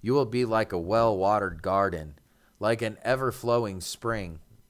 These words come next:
Some of you will rebuild the deserted ruins of your cities. Then you will be known as rebuilder of walls and restorer of homes.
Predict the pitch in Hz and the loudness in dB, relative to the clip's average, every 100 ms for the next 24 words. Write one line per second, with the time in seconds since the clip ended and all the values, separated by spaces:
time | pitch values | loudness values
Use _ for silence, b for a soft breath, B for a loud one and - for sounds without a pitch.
0 | _ - - _ _ b b b b - | _ -20 -20 _ _ b b b b -4
1 | 135 156 160 107 101 101 101 98 98 90 | 4 4 4 0 -2 -2 -2 -2 -4 -2
2 | 113 120 104 98 98 95 87 120 135 127 | 0 0 -2 -6 -4 -6 -2 -2 0 -2
3 | 120 123 120 101 98 92 92 - - 107 | 0 0 0 -4 -6 -4 -6 -6 -4 -4
4 | 87 78 - - b b b b 101 120 | -4 -8 -14 -20 b b b b -2 0
5 | 160 156 127 101 101 101 107 110 98 90 | 2 0 0 0 -4 -2 -2 -2 -6 -6
6 | 92 80 110 107 95 82 87 104 98 90 | -6 -2 -2 0 -2 -2 0 2 2 0
7 | 90 87 87 87 - 113 104 95 85 80 | -6 -10 -8 -8 -8 -4 -2 0 -2 -4
8 | 101 95 85 76 - | -4 -4 -6 -10 -16